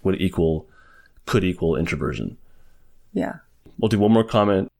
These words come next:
Speaker 1: So this person says, "Isn't it a difference of sensory processing? Like, introverts are more easily overstimulated, right? But so would someone in shutdown.
Speaker 2: Mm-hmm.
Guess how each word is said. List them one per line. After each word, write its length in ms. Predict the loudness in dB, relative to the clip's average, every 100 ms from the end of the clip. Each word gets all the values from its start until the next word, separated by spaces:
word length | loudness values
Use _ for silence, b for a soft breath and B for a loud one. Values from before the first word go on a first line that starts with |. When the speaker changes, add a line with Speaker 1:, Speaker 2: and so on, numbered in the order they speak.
| _ _ _ _ -6
Speaker 1:
So 140 | -2
this 80 | 0
person 200 | 2 2
says, 280 | 4 2 2 0
"Isn't 220 | 2 4
it 140 | 2 0
a 80 | 0
difference 440 | 0 2 0 0
of 220 | -2 0
sensory 560 | 0 2 0 0 0 0
processing? 800 | 0 -2 0 -2 -2 -4 -6 -8 -2
Like, 200 | -2 0
introverts 540 | -2 0 2 0 2
are 80 | 2
more 220 | 2 2
easily 460 | 0 2 2 2 0
overstimulated, 720 | 0 2 0 0 2 2 0 -4 _ -2
right? 320 | 0 -2 -6 _ _ _ _ _ -10 -10 _ _
But 120 | -2 2
so 140 | 4
would 120 | 4
someone 240 | 4 4 4
in 40 |
shutdown. 480 | 2 0 -4 -6 -12 -4
Speaker 2:
Mm-hmm. 540 | -2 2 2 2 2